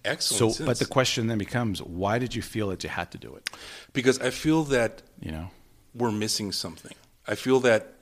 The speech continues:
Speaker 1: again, I was waiting in where we're, where you're supposed to eat. If I would have had the room of reflection, the chamber of reflection, it would have me-, meant more for me.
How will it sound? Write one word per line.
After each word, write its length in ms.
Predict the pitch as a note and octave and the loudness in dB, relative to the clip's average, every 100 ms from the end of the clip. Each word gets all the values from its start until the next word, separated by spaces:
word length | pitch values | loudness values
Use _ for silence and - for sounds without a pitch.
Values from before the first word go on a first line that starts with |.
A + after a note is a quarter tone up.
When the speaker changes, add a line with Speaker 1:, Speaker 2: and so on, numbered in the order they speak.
| - B2 - | -20 -18 -8
Speaker 1:
again, 460 | B2+ A#2 A2+ F#2 F2+ - - _ _ _ G#2+ | -4 2 2 0 -6 -16 -18 _ _ _ 0
I 120 | G#2+ | 2
was 220 | A#2+ G#2+ | 0 -4
waiting 480 | G#2+ A2 A2+ G#2+ G#2+ | -4 -4 -4 -8 -10
in 400 | G#2+ G#2 G#2 G2 F#2+ _ _ _ _ _ _ _ _ _ _ _ _ _ _ | -12 -10 -10 -12 -16 _ _ _ _ _ _ _ _ _ _ _ _ _ _
where 200 | B2+ A2+ | -10 -6
we're, 200 | G#2 G#2+ | -4 -4
where 220 | - A2 | -6 -6
you're 80 | G#2 | -6
supposed 260 | - A2+ G2 | -6 -8 -8
to 80 | F2 | -10
eat. 220 | A#2+ - _ _ _ _ _ _ _ _ _ _ _ _ _ | -12 -12 _ _ _ _ _ _ _ _ _ _ _ _ _
If 220 | - A2 A#2 | -6 0 2
I 60 | |
would 140 | A#2+ A#2 | 2 0
have 100 | A2 | 0
had 180 | A2+ | -2
the 80 | G#2+ | -2
room 180 | G#2+ A2 | -6 -6
of 140 | G#2 | -8
reflection, 460 | G2 - A2+ - G2+ | -10 -4 -4 -4 -10
the 80 | F#2 | -8
chamber 240 | - G#2+ | -4 -2
of 40 | G2 | -4
reflection, 560 | F#2 - C3 - F#2+ - | -4 -4 -4 -6 -10 -6
it 60 | G#2+ | -4
would 140 | A2 | -4
have 100 | G2 | -4
me-, 160 | G#2 G#2 | -8 -8
meant 200 | G#2+ G2 | -10 -10
more 220 | G2+ A2 | -8 -8
for 180 | A#2 - | -8 -10
me. 240 | D#2+ - | -12 -20